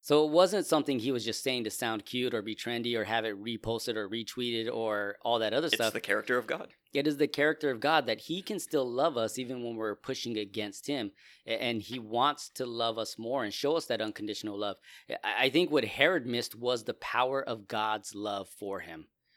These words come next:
Speaker 1: that it was there for him. Even a guy, eh, we looked at Nebuchadnezzar, and Nebuchadnezzar wasn't a clean-whistled king. Like,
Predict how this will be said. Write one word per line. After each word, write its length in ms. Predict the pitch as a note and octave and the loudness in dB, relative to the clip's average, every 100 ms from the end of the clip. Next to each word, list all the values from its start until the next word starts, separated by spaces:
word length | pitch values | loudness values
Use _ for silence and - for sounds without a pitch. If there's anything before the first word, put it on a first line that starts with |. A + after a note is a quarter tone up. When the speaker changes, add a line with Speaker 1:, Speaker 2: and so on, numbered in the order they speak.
| _ _ _ | _ _ _
Speaker 1:
that 140 | A2 A#2+ | 0 4
it 80 | |
was 260 | D#3+ D#3 A#2 | 4 4 0
there 340 | A2+ B2+ C#3+ C3+ | 0 4 4 4
for 240 | - C3+ | 2 2
him. 160 | A2+ A2+ | 2 2
Even 240 | C#3+ G3 | 2 2
a 80 | F#3+ | 0
guy, 360 | C3 C3+ C3+ B2+ - _ _ | 2 4 4 2 -6 _ _
eh, 140 | - C3+ | -4 2
we 120 | C#3 | 4
looked 180 | F3+ F#3 | 4 4
at 100 | E3 | 4
Nebuchadnezzar, 560 | E3+ E3 B2 C3+ A#2 | 4 2 2 0 2
and 160 | G2+ A#2+ | -2 2
Nebuchadnezzar 600 | D3 F#3+ D#3 B2+ G#3 D3+ | 4 4 4 2 2 2
wasn't 580 | G#2 A2 A2+ A2+ G2+ - _ _ _ _ _ _ - | 0 0 0 0 -6 -10 _ _ _ _ _ _ 0
a 100 | A#2 | 0
clean-whistled 720 | - D3 C3+ C3 B2+ A#2+ G#2+ | 2 4 4 4 2 0 -4
king. 320 | - C#3+ G3+ | 2 4 4
Like, 220 | E3+ C3+ | 4 2